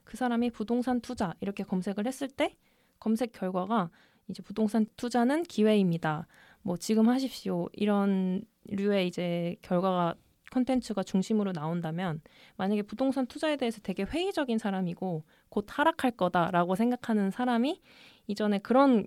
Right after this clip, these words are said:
관련된 콘텐츠를 많이 검색을 했다면 부동산 투자라고 똑같이 검색을 했지만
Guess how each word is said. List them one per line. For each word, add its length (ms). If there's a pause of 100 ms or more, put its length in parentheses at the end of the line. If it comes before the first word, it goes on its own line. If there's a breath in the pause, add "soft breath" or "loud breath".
(160)
관련된 500
콘텐츠를 500
많이 240
검색을 440
했다면 580 (460 soft breath)
부동산 520
투자라고 460
똑같이 380
검색을 400
했지만 420